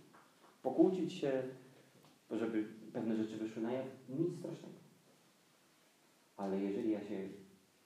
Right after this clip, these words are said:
zdenerwuję i chowam to do kieszeni, a Duch Święty mówi: „Wyjmij to na światło dzienne,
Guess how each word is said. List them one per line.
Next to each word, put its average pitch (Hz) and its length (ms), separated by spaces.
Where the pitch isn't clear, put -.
zdenerwuję 107 680
i 107 60
chowam 131 340
to 107 80
do 82 80
kieszeni, 92 560
a 110 100
Duch 110 140
Święty 107 220
mówi: 101 200
„Wyjmij 170 340
to 117 80
na 98 100
światło - 280
dzienne, 90 340